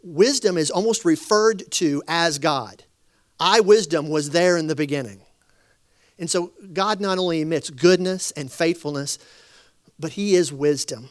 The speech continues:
And so I just want to talk to you just for a few minutes tonight about wisdom.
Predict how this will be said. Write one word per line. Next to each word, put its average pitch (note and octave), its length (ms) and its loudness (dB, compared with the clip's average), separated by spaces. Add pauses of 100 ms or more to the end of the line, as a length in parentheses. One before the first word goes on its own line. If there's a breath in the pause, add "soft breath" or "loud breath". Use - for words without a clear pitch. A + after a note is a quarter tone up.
(180)
And F3 100 -8
so - 100 6
I C#4+ 60 6
just G#3 140 -8
want B3 120 -2
to F#3 60 -2
talk F3 220 0
to - 100 -10
you D3+ 80 0
just - 160 -4
for D#3 100 0
a B2+ 60 0
few E3 200 -4
minutes D#3+ 280 0
tonight C3+ 220 -4
about B2+ 240 -6
wisdom. B2+ 500 -2